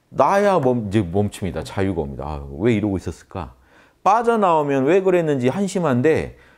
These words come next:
있는 동안에는 못 나오는 게 우리 에고예요. 우리 중생심이에요. 왜 탐진치가 뭐라고 해요? 탐욕이.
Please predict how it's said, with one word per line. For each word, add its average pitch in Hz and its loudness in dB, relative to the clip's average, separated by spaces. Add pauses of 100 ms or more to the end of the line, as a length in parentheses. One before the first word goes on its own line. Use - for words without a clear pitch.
(120)
있는 202 2
동안에는 139 2
못 147 2
나오는 123 0
게 95 2
우리 90 0
에고예요. 76 -6
우리 73 -12
중생심이에요. 69 -12 (600)
왜 120 0
탐진치가 135 -6
뭐라고 90 0
해요? 71 -6
탐욕이. 143 -10